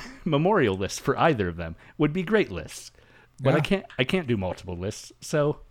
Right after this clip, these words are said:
Speaker 1: we'll just fall back on my last idea, 'cause I
Speaker 2: I
Speaker 1: still
Speaker 2: mean,
Speaker 1: wanna
Speaker 2: you
Speaker 1: do
Speaker 2: could
Speaker 1: it.
Speaker 2: do, like, some sort of confusing scenario where you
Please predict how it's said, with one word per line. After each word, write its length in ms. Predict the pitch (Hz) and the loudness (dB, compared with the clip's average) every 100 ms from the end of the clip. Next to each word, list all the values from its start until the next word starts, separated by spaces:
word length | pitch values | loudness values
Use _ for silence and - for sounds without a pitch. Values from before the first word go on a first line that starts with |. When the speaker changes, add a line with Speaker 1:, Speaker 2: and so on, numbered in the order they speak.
| - - _ - - _ - - | -20 -20 _ -20 -20 _ -20 -4
Speaker 1:
we'll 140 | 156 180 | 0 2
just 200 | 156 - | 0 6
fall 180 | 143 139 | 6 6
back 240 | 131 131 | 2 2
on 220 | 127 143 - | 0 0 -2
my 120 | 135 | 2
last 280 | 139 165 - | 2 2 -2
idea, 360 | 82 85 113 - | -4 -4 -6 -4
'cause 160 | 139 139 | -2 0
I 20 | |
Speaker 2:
I 40 | |
Speaker 1:
still 100 | 135 | 4
Speaker 2:
mean, 100 | 151 147 | 4 6
Speaker 1:
wanna 120 | 143 | 6
Speaker 2:
you 40 | |
Speaker 1:
do 80 | 175 | 10
Speaker 2:
could 120 | 180 | 10
Speaker 1:
it. 100 | 147 | 10
Speaker 2:
do, 180 | 139 135 | 8 8
like, 200 | 120 107 | 8 6
some 220 | - 113 | 2 0
sort 180 | - 107 | 4 4
of 120 | 95 | 4
confusing 600 | - 92 - 117 110 104 | -4 -8 2 4 4 2
scenario 500 | 92 98 92 92 87 | -2 -4 -2 0 0
where 160 | 85 92 | 2 2
you 160 | 90 | 2